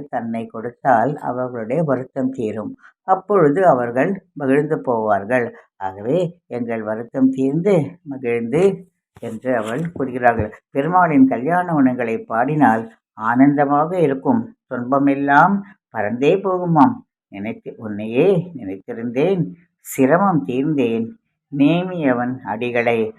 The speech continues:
ஆகவே பகவானை நினைத்து கொண்டே இருந்தால் நம்முடைய சிரமங்கள் எல்லாம் தீர்ந்து போய்விடும் என்று ஆண்டாள் இந்த பாட்டில் கண்ணனையே தங்களுக்கு தரும்படி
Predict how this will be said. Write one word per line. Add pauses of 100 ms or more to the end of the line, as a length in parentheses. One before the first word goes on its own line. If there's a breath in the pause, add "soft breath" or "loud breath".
(260 soft breath)
ஆகவே
பகவானை
நினைத்து
கொண்டே (160)
இருந்தால் (400)
நம்முடைய (300)
சிரமங்கள்
எல்லாம் (460)
தீர்ந்து
போய்விடும்
என்று
ஆண்டாள் (420 loud breath)
இந்த
பாட்டில் (220)
கண்ணனையே
தங்களுக்கு
தரும்படி